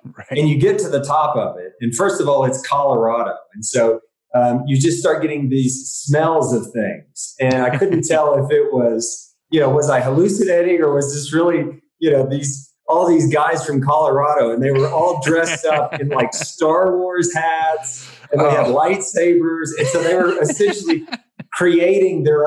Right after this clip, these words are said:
Speaker 2: own hallucinations. And you have to say, "Okay, is this real or is this a hallucination?"
Speaker 1: <laughs> Oh, that's a, that's awesome. I mean, that
Speaker 2: <laughs>
Speaker 1: makes it even better. So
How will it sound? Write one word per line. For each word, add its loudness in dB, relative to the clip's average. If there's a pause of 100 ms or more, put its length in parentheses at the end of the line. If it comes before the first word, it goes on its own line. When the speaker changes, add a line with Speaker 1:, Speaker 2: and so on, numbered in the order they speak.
Speaker 2:
own 0
hallucinations. 0
And -6
you -2
have 2
to -4
say, -2
"Okay, 0
is -8
this -4
real 2
or 0
is 2
this -6
a 2
hallucination?" -2
Speaker 1:
<laughs> -20
Oh, -2
that's -4
a, -2
that's -2
awesome. -2
I -2
mean, 0
that -2
Speaker 2:
<laughs> -
Speaker 1:
makes -4
it -2
even -2
better. -2
So -4